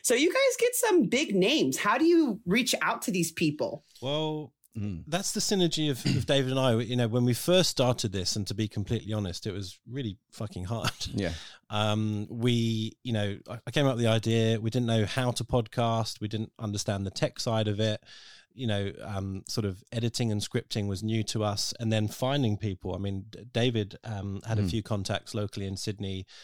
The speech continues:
Speaker 2: and actually we started with a, a more wellness one. It was more about nutrition and food with
Speaker 3: Mm.
Speaker 2: one of our good friends, Fiona Tuck, and we literally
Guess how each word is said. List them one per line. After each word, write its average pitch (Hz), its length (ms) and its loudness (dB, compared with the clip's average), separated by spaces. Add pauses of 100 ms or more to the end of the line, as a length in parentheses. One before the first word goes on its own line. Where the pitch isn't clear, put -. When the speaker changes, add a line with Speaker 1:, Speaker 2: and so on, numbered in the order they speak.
(160)
Speaker 2:
and 120 80 2
actually 123 260 -2
we 107 60 0
started 131 460 -2
with 98 160 -4
a, 98 160 -2 (100)
a 107 40 -6
more 104 280 0
wellness 113 400 -2
one. 92 160 -4
It 95 80 -6
was 98 140 -8
more 107 160 -2
about 95 260 -6
nutrition 98 520 -4
and 92 160 -8
food 123 360 -2
with 95 240 -4 (240)
Speaker 3:
Mm. 110 80 6
Speaker 2:
one 101 120 6
of 98 100 0
our 98 80 0
good 98 180 -4
friends, 95 280 -4
Fiona 95 320 -6
Tuck, 110 320 -2 (480)
and 117 120 -2
we 127 80 2
literally 135 600 -2